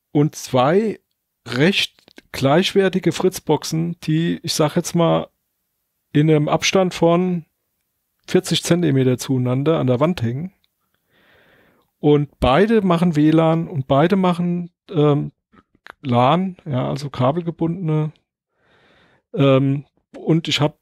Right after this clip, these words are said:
beides komplett im ganzen Haus verteilt. Also das W lan geht, ich hab jetzt, ähm, paar Repeater, ähm, also drei Repeater für das eine Netz und zwei Repeater für das andere Netz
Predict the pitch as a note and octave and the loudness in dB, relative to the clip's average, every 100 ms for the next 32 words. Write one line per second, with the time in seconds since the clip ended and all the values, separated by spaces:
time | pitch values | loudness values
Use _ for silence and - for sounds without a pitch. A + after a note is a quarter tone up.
0 | - B2+ E3 G#3 G#3+ - - E3+ G3 G3+ | -2 0 2 2 -2 -4 -4 0 0 0
1 | F#3+ F#3+ F3 D#3+ D#3+ F#3 F3+ D3 C#3+ F3 | -2 0 -2 0 0 0 0 2 2 0
2 | - D#3+ - C#3+ C3 A2+ A#2+ B2 C3 - | 0 -2 0 0 0 -2 -4 -6 -8 -2
3 | C#3 E3+ E3+ D#3+ D3+ E3 - - - C#3+ | 0 2 2 2 2 0 0 -10 -10 -4
4 | D#3 D#3+ D3+ - - D3 C#3+ C3 C3+ - | -4 -2 -2 -4 -8 -2 0 0 -4 -10
5 | _ - _ - C#3 C3+ C3+ F3 F#3+ F#3+ | _ -20 _ 0 0 0 -2 -2 0 2
6 | E3+ D#3+ - C#3+ C3 C3 C3 - D#3+ B2+ | 2 0 -2 0 0 -2 -8 -14 -8 -6
7 | B2 - C3+ D3 D3 - D#3+ E3 D#3+ D3+ | -8 -4 0 2 0 -2 -4 0 2 2
8 | C#3+ _ _ - - - - C#3 C3 - | -2 _ _ -20 -20 -8 0 2 2 0
9 | C3+ E3+ D#3+ D#3 - C#3 - C3+ C#3 C#3 | 2 2 4 2 -2 -6 0 0 2 0
10 | D3+ D3 C#3+ C#3+ C3 A#2 C#3 D#3+ D#3+ D#3 | -2 0 0 0 -4 -4 -6 -4 -2 -2
11 | D3 - | -4 -10